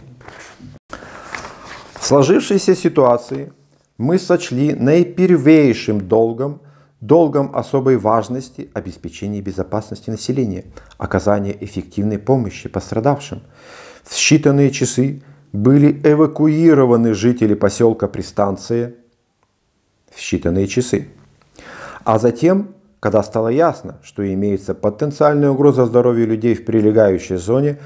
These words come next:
они также были перемещены в безопасные районы. Вся эта сложная работа требовала предельной быстроты, организованности и чёткости. И всё же принятые меры не смогли уберечь многих людей.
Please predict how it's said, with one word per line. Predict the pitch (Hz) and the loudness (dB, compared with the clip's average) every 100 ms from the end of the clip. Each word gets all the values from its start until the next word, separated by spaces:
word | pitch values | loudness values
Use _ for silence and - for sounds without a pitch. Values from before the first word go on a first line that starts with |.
| - | -20
они | - 135 156 | -2 0 0
также | 147 135 160 143 143 | 0 2 2 -2 -6
были | 113 120 123 | -6 -6 -4
перемещены | 104 104 98 92 - 92 107 | -4 -4 -6 -6 -10 -8 -6
в | 139 | -6
безопасные | 104 92 98 92 95 | -4 -2 -2 -2 -4
районы. | 95 90 85 - - - - - _ | -4 -4 -6 -12 -20 -20 -20 -20 _
Вся | - 123 131 | -2 4 4
эта | 127 113 | 2 -6
сложная | - 123 113 110 | 0 0 2 0
работа | 110 131 131 117 | 2 0 0 -2
требовала | 120 123 117 117 110 | 2 2 4 2 2
предельной | 107 - 131 110 131 104 95 | -2 -2 -2 4 4 4 -2
быстроты, | 82 90 - 90 87 139 160 - - | -4 -6 -6 -6 -2 -2 -2 -6 -14
организованности | - 107 85 92 82 110 127 123 120 - 104 _ _ | -4 -4 -2 -8 -2 0 0 -2 -8 -14 -16 _ _
и | 98 - | -14 -14
чёткости. | - - - - - _ _ _ _ _ _ _ _ _ _ _ _ _ _ - | -10 -10 -10 -18 -20 _ _ _ _ _ _ _ _ _ _ _ _ _ _ 0
И | |
всё | 139 240 240 | 2 6 6
же | 233 | 6
принятые | 196 190 180 165 | 6 4 6 4
меры | 135 139 156 | 6 4 4
не | 160 | 0
смогли | 180 247 160 151 170 | 0 2 2 0 -2
уберечь | 117 92 98 113 - | -4 -2 0 0 -2
многих | 87 90 90 - | -4 -2 -4 -4
людей. | 87 82 82 80 | -2 0 0 -4